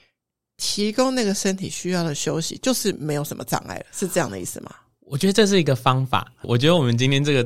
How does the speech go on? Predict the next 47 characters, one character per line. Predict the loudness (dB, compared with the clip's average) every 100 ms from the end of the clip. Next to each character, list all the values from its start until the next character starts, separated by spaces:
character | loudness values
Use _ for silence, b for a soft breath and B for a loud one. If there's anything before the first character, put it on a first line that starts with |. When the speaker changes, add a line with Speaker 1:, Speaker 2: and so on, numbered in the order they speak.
| -2
Speaker 2:
讲 | -4 -2 2
不 | 4
完 | 6 6
的 | 4
一 | 2
集， | -2 -4 -8 -12 _
我 | -4
想 | -2 0
要 |
讲 | 0 -2 -2
两 | -4 0 -2
种 | 0 -2 -4 -10 -6
模 | -6 -4
式。 | -2 -2 -2 -4 -10
Speaker 1:
好。 | -10 -10 -4
Speaker 2:
所 | 0
以 | 0 0 -4 _
第 | 0 2
一 | 4
种 | 4
就 | 2 2
有 | 2
点 | 0
像 | 0 0 0
你 | -2
刚 | -4 -4
刚 | -4
说 | -4
的 | -2 -4
这 | -4 -4
一 | -4
种， | -6 -10 -16 B B
就 | -4 -2
是 | 0 0 -2 b b
他 | -8 -4
可 | -2
以 | -2
顺 | 0 2 2
着 | 2 0
他 | 0
现 | 0 0
在 | -2
身 | 0 -2
体 | -2 -4
的 | -4
感 | -6 -8 -10
觉， | -12 -12 -12